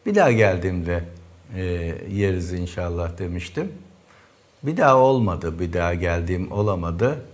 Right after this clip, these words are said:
Ve Ahmet Arif'i de iki Haziran bin dokuz yüz doksan birde kaybettik ne yazık ki. Benim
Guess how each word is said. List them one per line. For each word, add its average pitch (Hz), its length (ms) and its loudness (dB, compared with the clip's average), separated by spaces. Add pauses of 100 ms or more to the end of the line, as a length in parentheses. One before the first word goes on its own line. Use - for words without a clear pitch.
Ve 135 240 -6
Ahmet 113 420 0
Arif'i 101 440 -2
de 110 200 0 (800)
iki 113 240 4
Haziran 101 640 6 (120)
bin 104 260 -2
dokuz 98 400 -2
yüz 95 440 -4
doksan 98 500 4
birde 101 340 -2
kaybettik 87 680 -4
ne 92 80 -6
yazık 85 400 -8
ki. 147 160 -6 (320)
Benim 127 400 2